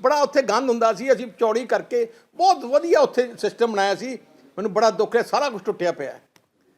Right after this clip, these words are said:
ਆਹ ਵਿਰਾਸਤ-ਏ-ਮਾਗ ਦਰਬਾਰ ਸਾਹਿਬ ਦੇ ਬਾਅਦ ਕਿੰਨਾ ਖੂਬਸੂਰਤ ਬਣਾਇਆ ਸੀ, ਅੱਜ ਹਾਲਾਤ ਦੇਖੋ ਉੱਥੇ ਕੀ ਹੈ। ਇਹਨਾਂ ਦੇ ਮਨ 'ਚ ਕੋਈ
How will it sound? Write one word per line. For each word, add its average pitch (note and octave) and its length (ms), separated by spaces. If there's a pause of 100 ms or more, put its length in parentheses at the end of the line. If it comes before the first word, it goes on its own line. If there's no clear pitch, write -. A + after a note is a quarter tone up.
(240)
ਆਹ G3 120
ਵਿਰਾਸਤ-ਏ-ਮਾਗ A#3 800
ਦਰਬਾਰ G3+ 380
ਸਾਹਿਬ G3 260
ਦੇ G3 80
ਬਾਅਦ F3+ 260 (800)
ਕਿੰਨਾ D4+ 300
ਖੂਬਸੂਰਤ B3+ 460
ਬਣਾਇਆ A#3 340
ਸੀ, A#3 240 (100)
ਅੱਜ G#3 140
ਹਾਲਾਤ F#3 340
ਦੇਖੋ F3+ 260
ਉੱਥੇ E3+ 180
ਕੀ E3+ 280
ਹੈ। C3 120 (800)
ਇਹਨਾਂ E4 200
ਦੇ F4 100
ਮਨ C#4 260
'ਚ - 80
ਕੋਈ D#4+ 200